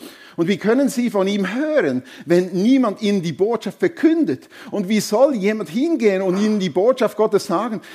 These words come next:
wenn er nicht dazu beauftragt wurde?" Das heißt, mit anderen Worten, eben auch hier wieder wird das deutlich, zuerst hören. Und das, was wir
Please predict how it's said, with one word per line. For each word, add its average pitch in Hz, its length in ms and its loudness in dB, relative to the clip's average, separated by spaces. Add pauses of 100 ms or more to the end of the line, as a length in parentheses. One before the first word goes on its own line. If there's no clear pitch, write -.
wenn 180 180 2
er 196 80 0
nicht 208 260 -2
dazu 220 300 -2
beauftragt 214 960 0
wurde?" 214 320 0
Das 180 200 -2
heißt, 240 280 0
mit 220 240 -4
anderen 240 280 -2
Worten, 226 320 0
eben 226 120 0
auch 220 200 2
hier 214 360 -2
wieder 214 200 -2
wird 208 200 -2
das - 120 -2
deutlich, 202 320 -6 (240)
zuerst - 420 0
hören. 147 760 2 (1120)
Und 175 220 2
das, 190 180 2
was 214 240 0
wir 202 220 4